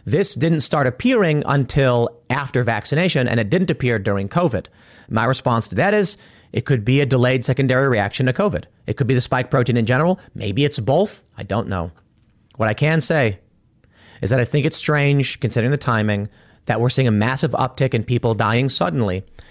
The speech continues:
injuries on the field, and that is enough for me to say, "Yo, we need an inquiry. We need a medical assessment, m-, and we don't need the mainstream media on this one." Here's a story about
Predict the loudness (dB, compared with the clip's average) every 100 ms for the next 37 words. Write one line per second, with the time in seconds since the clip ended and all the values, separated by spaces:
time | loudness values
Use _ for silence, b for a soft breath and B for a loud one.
0 | B B 0 2 2 2 2 0 0 0
1 | 2 0 -2 -4 0 0 2 2 2 2
2 | 0 0 2 2 0 0 0 2 2 -2
3 | b b b b b b -4 0 2 4
4 | 4 2 2 0 -2 -4 -4 -6 -8 -20
5 | _ _ _ _ _ -4 0 4 4 4
6 | 4 4 2 2 2 2 2 2 0 0
7 | 0 0 -8 -6 -6 -2 0 2 2 2
8 | 0 2 2 2 0 0 2 2 0 0
9 | -2 -4 -8 _ _ _ _ B B B
10 | B B 0 0 0 2 2 4 2 2
11 | 2 2 2 0